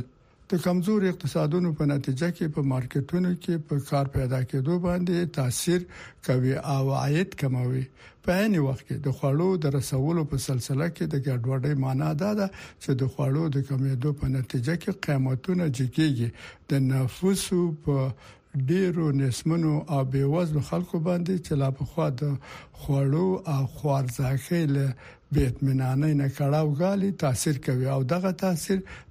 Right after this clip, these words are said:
تباه کوونکی دی. او ځکه کووید نولس د نړیوال ترانسپورت سیستمونه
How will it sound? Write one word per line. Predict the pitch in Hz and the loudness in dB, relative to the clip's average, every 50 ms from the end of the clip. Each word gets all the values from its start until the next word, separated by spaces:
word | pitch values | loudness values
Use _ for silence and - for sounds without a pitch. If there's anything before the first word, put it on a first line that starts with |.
| - | -2
تباه | 139 127 127 127 123 - - | 0 0 2 0 0 0 0
کوونکی | 131 127 135 143 139 135 - 139 131 123 | 0 2 4 2 2 2 0 -4 -4 -4
دی. | 151 147 - - - - - _ - 151 | -6 -10 -12 -14 -20 -20 -20 _ -2 0
او | 143 139 139 135 127 147 | 2 2 2 2 2 0
ځکه | 185 175 - 156 135 120 - - - - _ _ - | 0 0 0 0 -2 -2 -4 -8 -20 -20 _ _ 0
کووید | 165 151 143 139 139 127 117 143 156 | 2 2 4 4 2 2 2 2 2
نولس | 170 185 175 175 170 151 - 147 | 4 4 2 2 0 -2 -2 -2
د | 139 131 131 | 0 0 0
نړیوال | 135 127 127 135 131 131 151 175 180 165 - | 0 0 0 0 2 2 2 0 0 -2 -4
ترانسپورت | - 180 165 160 151 - - - 185 175 180 - | -4 -2 -2 -2 -2 -4 -2 -2 -2 -2 -2 -2
سیستمونه | - 143 - - - 135 127 147 160 156 147 135 | -4 -4 -4 -2 -2 0 2 2 2 2 2 0